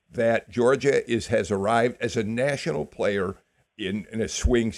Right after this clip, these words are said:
and is a swing state in that respect. But, Donna,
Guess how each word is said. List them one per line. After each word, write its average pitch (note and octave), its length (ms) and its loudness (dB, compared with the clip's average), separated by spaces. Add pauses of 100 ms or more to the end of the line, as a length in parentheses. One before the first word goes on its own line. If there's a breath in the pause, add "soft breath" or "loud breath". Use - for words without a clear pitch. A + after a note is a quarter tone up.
and A2 140 0
is G2+ 140 -2
a G2 80 -4
swing A#2 340 -2
state G2+ 300 -4
in G2 140 -6
that G2 260 -6
respect. E2+ 520 -12 (600)
But, F#3+ 320 2 (180)
Donna, - 340 -10